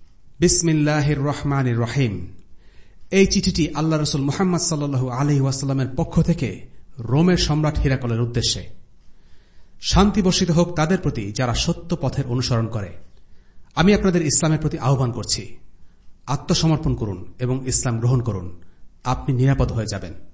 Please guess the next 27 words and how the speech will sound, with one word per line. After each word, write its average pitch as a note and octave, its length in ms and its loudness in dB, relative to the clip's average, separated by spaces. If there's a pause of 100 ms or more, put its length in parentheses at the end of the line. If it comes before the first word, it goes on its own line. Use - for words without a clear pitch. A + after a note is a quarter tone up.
(640)
আল্লাহ C#3+ 220 2
তাআলা C#3 160 2
আপনাকে A#2 320 -2
দ্বিগুণ F3+ 420 2
পুরস্কারে D#3 560 2 (100)
পুরস্কৃত B2+ 360 0
করবেন। G2 320 -6 (680)
আর C#3 200 0
আপনি G3+ 280 0
যদি G#3 200 2
অস্বীকৃতি C#3 520 0
জানান, C3 420 0 (400)
তবে D3+ 260 -2
আরিসিয়ানদের F#3+ 680 2
দায়ভারও C#3+ 720 2
আপনার C3+ 280 -2
উপর A2+ 220 -6
পড়বে।" - 380 -6 (1300)
এখানে G#3+ 260 2
আরিসিয়ান F#3 460 2
বলতে F#3 300 0
তার D#3+ 360 -2
দেশের E3 240 2
নাগরিকদের A#2+ 520 0
কথা A#2 200 -2
বলা G#2 180 -2
হচ্ছিল। G2 340 -6